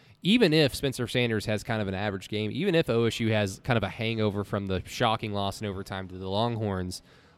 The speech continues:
last Saturday in Stillwater, because, uh, Kansas State is trending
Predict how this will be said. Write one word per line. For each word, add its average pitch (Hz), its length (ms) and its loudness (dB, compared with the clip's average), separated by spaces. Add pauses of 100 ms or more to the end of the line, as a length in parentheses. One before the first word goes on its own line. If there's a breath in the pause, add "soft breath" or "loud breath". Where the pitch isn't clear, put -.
last 107 240 -4
Saturday 104 280 0
in 92 80 -4
Stillwater, 104 540 2
because, 95 600 -2 (640 soft breath)
uh, 95 280 -4
Kansas 220 260 2
State 135 160 6
is 104 100 2
trending 98 460 0